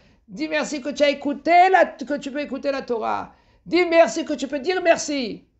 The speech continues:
Il y en a qui, il y en a des gens qui, vous savez, je connais des gens qui savent pas dire merci.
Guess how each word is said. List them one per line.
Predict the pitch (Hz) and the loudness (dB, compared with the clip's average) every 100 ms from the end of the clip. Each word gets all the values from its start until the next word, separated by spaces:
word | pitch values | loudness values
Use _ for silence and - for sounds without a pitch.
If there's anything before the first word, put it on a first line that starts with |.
| _ _ _ _ _ _ _ _ _ - | _ _ _ _ _ _ _ _ _ -10
Il | |
y | |
en | 165 | -8
a | |
qui, | 202 | -6
il | 196 233 - 185 | -4 -4 -4 -4
y | |
en | 190 | -2
a | 208 | -2
des | 185 | -4
gens | 226 | -6
qui, | 214 | -8
vous | - | -14
savez, | - 151 240 320 _ _ | -6 -2 -2 -4 _ _
je | 143 135 | -16 -14
connais | 123 160 | -8 -8
des | 185 156 139 131 | -8 -12 -8 -6
gens | 139 247 - | -4 -8 -12
qui | _ | _
savent | - - | -10 -10
pas | - | -8
dire | 190 160 | -6 -6
merci. | 135 - | -8 -12